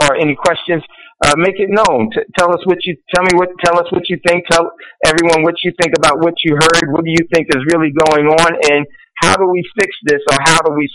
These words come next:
solve this dilemma that we have, or this problem that we have inside of the rigged economic game called politics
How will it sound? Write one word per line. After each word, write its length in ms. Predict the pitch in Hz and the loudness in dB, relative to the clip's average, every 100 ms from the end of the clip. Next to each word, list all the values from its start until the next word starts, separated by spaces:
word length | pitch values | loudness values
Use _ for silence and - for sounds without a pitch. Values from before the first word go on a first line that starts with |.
| - | 0
solve 320 | 170 151 120 127 | 2 2 0 -2
this 140 | 127 131 | -2 -4
dilemma 640 | 117 131 143 185 143 120 120 | -2 0 2 2 2 0 0
that 80 | 110 | 0
we 220 | 120 113 | -2 0
have, 240 | 123 123 135 - - - - | 2 2 0 -4 -20 -20 -4
or 80 | 135 127 | -2 0
this 160 | 135 - 180 | -4 -4 -2
problem 400 | 175 156 123 113 | 0 2 0 0
that 160 | 113 | 0
we 180 | 123 117 127 | 0 0 0
have 160 | 120 117 139 | 0 -2 -4
inside 540 | 123 127 147 139 135 - | -4 -2 0 2 0 0
of 400 | 135 131 127 127 - | 0 2 0 -2 -10
the 180 | 127 123 | -6 -2
rigged 600 | 117 117 160 165 135 - - _ _ _ _ _ _ _ _ _ _ _ _ _ _ _ _ _ - - _ 156 | 0 0 0 2 0 -4 -14 _ _ _ _ _ _ _ _ _ _ _ _ _ _ _ _ _ -20 -20 _ -6
economic 680 | 160 151 156 175 170 117 | -2 0 2 2 0 0
game 300 | 135 131 135 | 0 0 0
called 560 | - 131 123 120 135 - _ _ _ - | -2 0 2 2 0 -6 _ _ _ -4
politics 680 | 202 185 147 - 120 95 | 0 2 0 -2 -2 -4